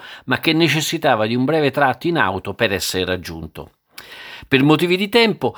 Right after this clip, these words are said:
invece della realizzazione di un bunker, bunker ex novo, si decide di sfruttare delle cavità preesistenti sulle pendici del Colle delle Cavalle Madri.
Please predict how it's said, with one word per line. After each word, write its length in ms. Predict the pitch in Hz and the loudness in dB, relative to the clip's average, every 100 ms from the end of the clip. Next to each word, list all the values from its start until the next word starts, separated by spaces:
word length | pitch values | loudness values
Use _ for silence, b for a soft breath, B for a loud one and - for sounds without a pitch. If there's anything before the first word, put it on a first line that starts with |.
| B B | B B
invece 460 | 127 165 196 151 | 2 6 4 4
della 240 | 135 117 110 | 2 2 2
realizzazione 640 | 117 120 110 117 - 143 | 0 -2 -2 -4 0 0
di 100 | 113 | 0
un 140 | 113 123 | -2 0
bunker, 600 | 147 143 - 117 101 _ | 0 0 0 0 0 _
bunker 400 | 110 139 139 127 | -2 0 2 0
ex 280 | 110 - 123 | 0 -2 2
novo, 500 | 110 92 90 143 - B B | 4 4 0 -4 -6 B B
si 200 | - 196 | -2 2
decide 360 | 190 - 233 175 | 4 4 2 2
di 100 | 143 | 0
sfruttare 560 | - 175 - 196 160 | -2 -6 2 2 4
delle 260 | 139 139 131 | 2 0 0
cavità 460 | 151 160 156 196 | -2 -2 0 0
preesistenti 800 | - 151 120 147 - 170 175 - | 0 -6 -6 -6 -4 -4 -4 -6
sulle 220 | 131 139 135 | -6 -4 -2
pendici 520 | 160 165 196 190 151 | 0 0 -2 -2 -2
del 220 | 147 131 | -2 -2
Colle 380 | - 175 160 147 | -2 0 2 2
delle 200 | 135 127 | 0 0
Cavalle 480 | 120 117 113 113 101 | 0 0 0 -2 -4
Madri. 500 | 82 80 78 - | -4 -8 -10 -14